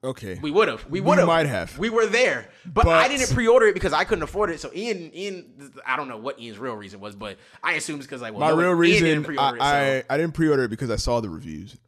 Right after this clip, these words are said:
Speaker 1: and I, like, the people who went in and, and played the game initially,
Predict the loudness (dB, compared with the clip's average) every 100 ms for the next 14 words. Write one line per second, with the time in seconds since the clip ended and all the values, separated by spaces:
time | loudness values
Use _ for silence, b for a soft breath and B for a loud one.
0 | _ -10 -8 -8 -10 -14 -8 -6 -4 -6
1 | -6 -6 -8 -10 -10 -12 -12 -10 -8 -6
2 | -8 -10 -12 -10 -10 -10 -12 -14